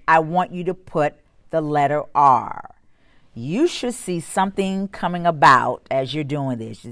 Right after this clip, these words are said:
Your mind is starting to click, isn't it? Okay. Now that we've done that, we've did that for each asset in each column. We put,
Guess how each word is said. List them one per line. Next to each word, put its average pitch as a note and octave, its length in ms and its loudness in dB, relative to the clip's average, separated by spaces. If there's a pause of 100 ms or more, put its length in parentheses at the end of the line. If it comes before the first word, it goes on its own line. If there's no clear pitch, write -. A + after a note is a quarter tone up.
Your D3 140 -10
mind F3 320 4
is F#3+ 80 -4
starting F#3 300 4
to F3 40 -8
click, D#3+ 380 2
isn't C#3 300 -2
it? A#2 120 -8
Okay. F3 760 8 (840)
Now F4 400 8 (120)
that F#4 200 8
we've D4 240 -2
done F#3+ 320 6
that, E3 420 6 (840)
we've D3+ 260 -6
did F3+ 200 0
that A3+ 260 8
for E3+ 120 -4
each G#3 280 -4
asset C4 600 6
in D3+ 80 -8
each E3+ 300 -8
column. G#3 640 6
We D3+ 180 -8
put, G#3+ 380 2